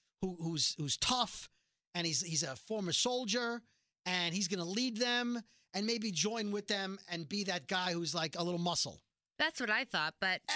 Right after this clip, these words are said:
Speaker 1: And he's dead.
Speaker 2: Yeah, they killed him super <laughs> fast.
Speaker 1: I mean, we talked about this in the, uh, a couple of weeks ago, maybe last podcast, that Fear the Walking Dead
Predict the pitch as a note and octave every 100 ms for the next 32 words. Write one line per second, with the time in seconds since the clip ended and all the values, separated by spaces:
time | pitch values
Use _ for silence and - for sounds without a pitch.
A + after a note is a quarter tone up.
0 | D#4+ E4 D4 G3 F3+ D#3 - - G3 A3
1 | G#3 F#3+ - A#3+ D4 C4+ A#3 - B3 A3+
2 | F#3 F#3+ - - - - - A#3 B3 B3
3 | A#3 C#4 A3+ G3+ F3+ F#3 - - - F#3
4 | F#3 F#3+ F3+ E3+ - F#3+ F#3+ A3 - G3
5 | G3 F#3+ F#3 E3+ F3+ - F3+ - F3+ F3
6 | D#3+ C3 - F#3+ F3+ E3+ E3 D#3 D#3+